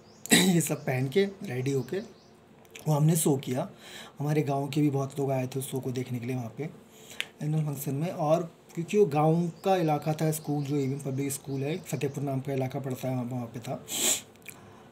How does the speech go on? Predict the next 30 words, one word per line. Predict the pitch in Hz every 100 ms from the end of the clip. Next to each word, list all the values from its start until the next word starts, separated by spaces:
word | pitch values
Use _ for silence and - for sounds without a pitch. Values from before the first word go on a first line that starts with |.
| - - - - - - -
तो | 196
वो | 208 233
शो | - 196 214 208
इतना | 151 - 151 147 208
सुपर | 226 202 165 208
हिट | 180 170
गया, | 147 143 160 190 190 - - - -
पूरा | 202
इंग्लिश | 220 175 185 -
में | 202
था, | 175 175
करीब | 190 190
आधे | 156 139 175
घंटे | 160 131 139
का। | 135 156 190 - - -
गांव | 151 156
वालों | 160 170 180
को |
इतना | 185 - 190 202
पसंद | 196 165 160 143
आया | 131 151 196 - - -
कि | 180
उन्होंने, | 180 165 170 202 196 -
इलेवंथ | 156 156
में | 165 170
तो | 196
हमने | 180 185
किया | - 160
ही | 160
किया, | 160 165